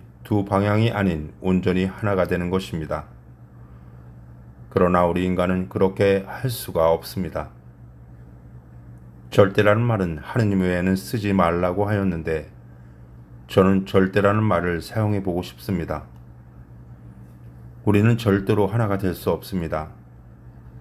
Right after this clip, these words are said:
즉 우리는 인간으로서 서로가 하나가 될 수 없다는 것입니다. 우리 모두는 기호가 다릅니다. 바라보는 것도 다르고 생각도 다르고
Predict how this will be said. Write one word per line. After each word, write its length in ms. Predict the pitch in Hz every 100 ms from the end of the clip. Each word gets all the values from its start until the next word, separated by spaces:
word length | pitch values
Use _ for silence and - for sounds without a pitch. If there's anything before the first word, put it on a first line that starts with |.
| - - - - -
즉 180 | - 95
우리는 360 | 90 90 90 92
인간으로서 880 | 95 95 92 92 90 - 98 98 - - - - - - -
서로가 720 | - - 120 95 82 78 76 -
하나가 380 | - 110 92 90
될 160 | 90
수 160 | 85 107
없다는 380 | 82 - 87 90
것입니다. 560 | 90 - 87 78 76 76 - - - - - - - - - - - - - - -
우리 160 | 98
모두는 480 | 101 95 95 107 113
기호가 400 | 110 104 92 101
다릅니다. 560 | 101 101 98 95 78 78 - - - - - - - - - - - - -
바라보는 420 | 95 92 87 85
것도 260 | 85 82 95
다르고 560 | 87 82 80 85 80 92
생각도 560 | - - 110 98 95 110
다르고 480 | 104 92 80 78